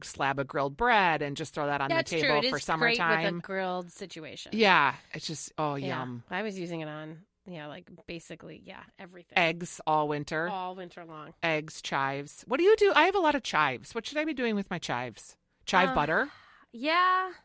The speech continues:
Speaker 2: I just eat them. We make, we put them in, like, everything, and we have so many that I kind of, I let 'em go, too. But I
Speaker 1: Yeah.
Speaker 2: usually sprinkle, like, I'm, I'm waiting for the buds to flower so that we can sprinkle those on things,
Speaker 1: I do
Speaker 2: too.
Speaker 1: like a chive blossom.
Speaker 2: Yeah.
Speaker 1: That's really pretty on a piece
Speaker 2: But,
Speaker 1: of food.
Speaker 2: like, just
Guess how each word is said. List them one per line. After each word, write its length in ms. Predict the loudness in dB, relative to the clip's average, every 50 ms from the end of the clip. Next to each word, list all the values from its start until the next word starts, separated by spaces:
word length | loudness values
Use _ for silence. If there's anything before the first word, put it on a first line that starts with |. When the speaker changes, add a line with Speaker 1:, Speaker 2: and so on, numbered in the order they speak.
| _ _ _ _ _ _ _ _ -12
Speaker 2:
I 180 | -8 -6 -6 -6 -6
just 200 | -8 -12 -10 -6
eat 160 | -6 -6 -4
them. 220 | -4 -4 -4 -4 -4
We 120 | -4 -2
make, 240 | -2 -2 -2 -2 -4
we 120 | -4 -6
put 220 | -4 -4 -6 -4 -4
them 140 | -2 -2
in, 200 | -2 -2 -2 0
like, 180 | -2 -2 -2 -2
everything, 640 | -4 -6 -6 -4 -6 -8 -6 -6 -8 -8 -8 -6
and 180 | -6 -6 -4 -4
we 120 | -2 -2
have 120 | -2 -2 -2
so 180 | -2 -2 -2
many 280 | 0 0 0 -2 -2 -2
that 140 | -2 0 -2
I 100 | -2 -2
kind 200 | -2 -2 -2 -2
of, 280 | -2 -4 -6 -10 -16 _ _ _ -20 -20 -20 -10 -4
I 80 | -2 0
let 160 | 2 2 2
'em 100 | 2 2
go, 400 | 2 2 2 2 2 0 -2 -4 -8 -10 -4
too. 260 | -2 0 0 0 -2
But 140 | 0 0 2
I 80 | 2 2
Speaker 1:
Yeah. 240 | 2 2 4 4
Speaker 2:
usually 180 | 4 4 2 0
sprinkle, 480 | -2 -4 -4 -4 -2 0 0 0 0 0
like, 160 | 0 -2 -2
I'm, 220 | 0 -2 0 0 0
I'm 140 | 0 0 0
waiting 200 | -2 -2 -2 -4
for 100 | -6 -6
the 80 | -8
buds 500 | -8 -6 -4 -4 -4 -6 -8 -12 -14 -16 -18 -20 -20 -20 -16 _
to 100 | -8 -8
flower 400 | -8 -6 -4 -4 -2 -2 -2 -2
so 160 | -4 -4 -4 -4
that 160 | -4 -4 -6
we 80 | -8
can 360 | -8 -8 -6 -8 -8 -8 -10 -14
sprinkle 340 | -14 -10 -10 -8 -8 -8
those 200 | -8 -8 -8 -8 -6
on 140 | -6 -6 -4
things, 120 | 0 0
Speaker 1:
I 40 | 0 2
do 140 | 4 4
Speaker 2:
too. 100 | 4 4
Speaker 1:
like 320 | 4 2 2 2 0 -2 -4
a 120 | -6 -4 -4
chive 380 | -2 0 0 0 -2 -2 -6
blossom. 460 | -4 -2 -2 -2 -2 -4 -6 -6 -4
Speaker 2:
Yeah. 220 | -2 -2 -4 -4 -4 -4
Speaker 1:
That's 240 | -4 -6 -6 -6 -6
really 160 | -6 -6 -6
pretty 280 | -6 -6 -8 -8 -6 -6
on 140 | -6 -6 -8
a 60 | -8
piece 180 | -4 0 2 2
Speaker 2:
But, 100 | 2 0
Speaker 1:
of 40 | -4
food. 260 | -12 -12 -12 -12 -12 -10
Speaker 2:
like, 320 | -4 0 0 0 0 0 -4
just 540 | -2 2 2 2 2 0 -4 -10 -14 -14